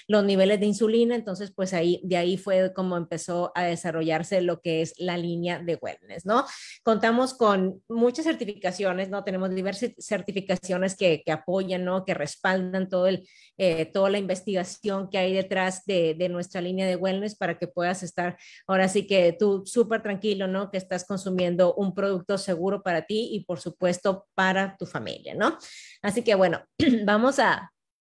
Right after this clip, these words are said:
hablar un poquito de, de cada uno de, de los productos,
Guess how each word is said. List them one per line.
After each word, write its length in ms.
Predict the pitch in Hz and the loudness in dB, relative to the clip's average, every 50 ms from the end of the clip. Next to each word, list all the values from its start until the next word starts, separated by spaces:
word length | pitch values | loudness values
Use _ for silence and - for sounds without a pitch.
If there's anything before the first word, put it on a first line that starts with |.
| _ _ _ _ _ _ - - _ - | _ _ _ _ _ _ -20 -20 _ -8
hablar 360 | 214 233 226 208 202 196 214 | -6 -4 -2 0 2 4 4
un 140 | 226 226 220 | 4 2 2
poquito 600 | - 240 233 - 247 233 233 - 226 214 254 - - - | 0 -2 0 2 2 2 2 4 2 2 2 0 -8 -10
de, 600 | 185 175 196 185 180 175 175 170 165 160 - - | -6 -2 0 0 2 2 2 0 0 -2 -4 -6
de 280 | 196 185 190 190 180 185 | -6 -4 -4 -4 -4 -2
cada 300 | - 202 196 202 208 208 | -2 0 2 2 2 2
uno 300 | 214 214 208 208 208 202 | 2 0 -2 -2 -2 0
de, 260 | 196 185 165 151 - _ _ _ _ _ _ _ _ _ _ _ _ _ _ _ _ - | 0 -2 -2 -4 -6 _ _ _ _ _ _ _ _ _ _ _ _ _ _ _ _ -4
de 160 | 214 220 208 | -2 0 2
los 240 | 208 214 226 226 - | 2 0 0 -2 -4
productos, 760 | - 240 240 254 285 311 320 320 - - 247 262 403 - | -2 2 4 4 6 4 4 2 0 0 0 0 0 -2